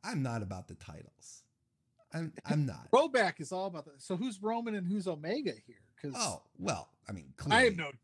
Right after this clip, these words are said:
Speaker 2: I'm no tribal chief, you know what I'm saying? I'm no head of the table.
Speaker 1: No, well, the head of the table knows that you have to stay properly hydrated, eight ounces, eight times a day. That's all I'm gonna say. <laughs>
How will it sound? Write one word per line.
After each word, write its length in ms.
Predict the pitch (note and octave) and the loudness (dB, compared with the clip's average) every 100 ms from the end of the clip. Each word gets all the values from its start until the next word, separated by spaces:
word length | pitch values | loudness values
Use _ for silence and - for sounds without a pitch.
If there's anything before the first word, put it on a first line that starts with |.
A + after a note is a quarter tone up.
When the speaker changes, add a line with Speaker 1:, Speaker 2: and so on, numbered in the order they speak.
| _ _ _ _ | _ _ _ _
Speaker 2:
I'm 160 | F#3 A#3+ | -8 -4
no 140 | F3+ | -4
tribal 520 | C#3+ - D#3+ C3 - B2+ | -4 -6 -8 -8 -10 -12
chief, 540 | - - B3 F3+ - - | -12 -10 -8 -10 -14 -8
you 100 | B2 - | -8 -6
know 140 | - | -12
what 100 | B2+ - | -12 -14
I'm 60 | |
saying? 220 | C3+ - E3 | -8 0 4
I'm 60 | |
no 140 | A3+ B2+ | 6 4
head 100 | D3 | -2
of 100 | C#3 | -8
the 80 | C3+ | -8
table. 440 | - F#3 A#3 D#3 - - _ | -2 2 2 0 -10 -20 _
Speaker 1:
No, 200 | - C#3+ A2 | -8 -6 -2
well, 180 | B2+ C#3 | -2 0
the 120 | A#2+ E3 | 2 4
head 180 | A#3 A3 | 4 2
of 80 | F#3 | 0
the 60 | |
table 380 | D#3 G3 F3 D#3+ | 0 0 2 4
knows 760 | D3+ E3+ C#3+ E2 - - - - _ _ _ _ _ _ _ _ _ _ _ _ _ | 4 6 4 2 -10 -16 -16 -18 _ _ _ _ _ _ _ _ _ _ _ _ _
that 160 | G2 F#2 | -10 -4
you 60 | |
have 120 | G#2+ - | -4 -4
to 60 | |
stay 140 | - G2+ | -6 -6
properly 420 | - A2 A2 A2 | -4 -4 0 2
hydrated, 540 | A2+ G#2+ G2 F#2+ G2 G2+ | 2 2 0 -2 -4 -2
eight 220 | G2+ G#2 - _ - | -2 -2 -6 _ -6
ounces, 580 | G#2+ G#2+ G2 B2+ B2 - _ - | -2 -2 -2 -2 -4 -6 _ -6
eight 220 | G#2 - | -4 -2
times 340 | A#2+ A#2 A#2 | 0 2 0
a 40 | A#2+ | 2
day. 420 | C#3 C3+ C3 - _ _ _ _ _ _ | 2 4 2 0 _ _ _ _ _ _
That's 120 | - | -6
all 120 | G2 | -4
I'm 120 | G#2 | -2
gonna 180 | G#2 G#2 | -2 -4
say. 220 | - - - _ - _ | -4 -10 -14 _ -10 _
<laughs> 80 | - | -4